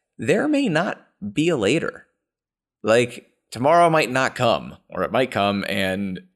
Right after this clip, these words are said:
your partner might be in Texas. So, I mean, ju-, just keep that in mind, guys. Like, if you know you need help, don't wait to reach out. I can't say it enough.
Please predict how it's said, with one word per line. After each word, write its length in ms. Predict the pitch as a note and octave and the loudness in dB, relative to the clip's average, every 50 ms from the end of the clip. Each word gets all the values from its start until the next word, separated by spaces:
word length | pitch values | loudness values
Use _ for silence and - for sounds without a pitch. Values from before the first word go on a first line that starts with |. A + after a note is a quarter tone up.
| _ _ _ - | _ _ _ -10
your 100 | - F#2+ | -10 -6
partner 340 | - A2 G#2+ F#2 F2+ G#2 G2+ | -2 -2 -2 0 0 -2 -4
might 180 | G2 G2 G2 | -4 -4 -6
be 100 | F2+ F2+ | -6 -8
in 60 | F2 | -8
Texas. 420 | F#2+ A#2 A#2 G#2+ - - F2+ - - - - - - - - - - - | -4 -4 -4 -4 -4 -4 -6 -6 -8 -8 -16 -20 -20 -20 -20 -20 -18 -10
So, 640 | - - - C3+ C3+ C3 C3 C3 C3 C3 B2+ B2+ - _ _ _ _ _ _ _ - - - - - - - - - _ _ _ _ _ _ _ _ _ _ _ _ _ _ _ _ _ _ _ _ - | -6 -4 0 4 4 6 6 6 6 6 4 2 -2 _ _ _ _ _ _ _ -12 -10 -10 -8 -10 -12 -16 -20 -20 _ _ _ _ _ _ _ _ _ _ _ _ _ _ _ _ _ _ _ _ -4
I 80 | A2 B2 | -2 -2
mean, 240 | C3 C3 C3 A2+ | 0 -2 -2 -2
ju-, 100 | G#2 F3 | -2 -4
just 440 | F#3 G3 A#3+ A#3+ A#3 - - _ - | -4 -2 -2 -2 -2 -2 -4 _ -14
keep 240 | - - F3+ D#3 - | -6 -2 -2 -2 0
that 140 | G#2+ G2+ F#2+ | 0 0 0
in 60 | F#2 | 0
mind, 240 | F2 D#2+ E2 E2 D#2+ | -4 -4 -8 -8 -6
guys. 340 | D#2 D#2 B1 C2 D2+ - - | -6 -6 -6 -6 -6 -6 -4
Like, 300 | F2+ G2+ G#2 F#2 - - | -2 -2 -2 -2 -4 -6
if 220 | - A#2+ A#2+ - | -8 -8 -8 -6
you 80 | D3+ D#3 | -8 -4
know 80 | D#3+ C#3 | -4 -2
you 100 | A2+ G2 | -4 -4
need 140 | F2+ D2+ | -6 -8
help, 280 | F2+ F#2+ - - - _ _ _ _ _ _ _ _ _ _ _ _ _ _ _ _ _ _ _ _ _ _ _ _ - | -6 -8 -8 -8 -8 _ _ _ _ _ _ _ _ _ _ _ _ _ _ _ _ _ _ _ _ _ _ _ _ -8
don't 260 | A#2+ B2+ B2+ C3 A#2+ G2 | 0 2 2 2 4 2
wait 200 | F#2 F#2 F2+ - | 0 0 0 -4
to 80 | - | -8
reach 220 | C#2+ C2 - - - | -8 -8 -6 -4 -4
out. 200 | G#1+ G1+ G1+ - | -2 -2 -2 -4
I 80 | G2+ | -4
can't 360 | - - - G#2 G2 F#2 - | -6 -6 -4 -4 -4 -2 -4
say 300 | - - - E2 D2 B1+ | -4 -4 -2 -2 -2 0
it 120 | A#1+ G#1+ - _ _ _ _ _ _ _ _ _ _ _ _ _ _ _ _ _ _ _ _ _ _ _ _ - - | -2 -4 -6 _ _ _ _ _ _ _ _ _ _ _ _ _ _ _ _ _ _ _ _ _ _ _ _ -8 -6
enough. 500 | G2 F2+ E2 D2 - - - - - | -6 -6 -6 -8 -10 -12 -18 -20 -20